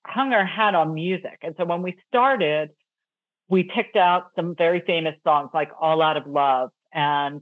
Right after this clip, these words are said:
something, um, Casey and JoJo song, and we did an Evanescence and a Jennifer Lopez. And essentially, it was an o-, a love story, you know, an ode to triple A insurance and how we're different.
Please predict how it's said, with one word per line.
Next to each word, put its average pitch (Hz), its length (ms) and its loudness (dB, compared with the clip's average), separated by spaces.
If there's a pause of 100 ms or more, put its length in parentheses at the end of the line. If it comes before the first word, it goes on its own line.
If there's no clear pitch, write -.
(120)
something, 160 560 -2
um, 131 420 -4 (800)
Casey 185 300 -2
and 156 120 -4
JoJo 151 440 -2
song, 143 520 -2
and 143 540 -4 (120)
we 160 200 -6
did 151 200 -6
an 147 120 -2
Evanescence 165 680 -2
and 139 120 -10
a 131 80 -8
Jennifer 143 300 -8
Lopez. 180 420 0 (560)
And 175 180 2
essentially, 233 580 -2 (220)
it 185 80 0
was 175 160 0
an 180 180 -4
o-, 170 320 4
a 170 80 2
love 170 200 0 (160)
story, 160 500 0
you 175 80 0
know, 151 140 0
an 151 180 -4
ode 170 340 0 (140)
to 151 220 -4
triple 156 320 -4
A 147 60 4
insurance 135 640 -6
and 147 140 -6
how 151 240 -2
we're 147 240 -6
different. - 360 -10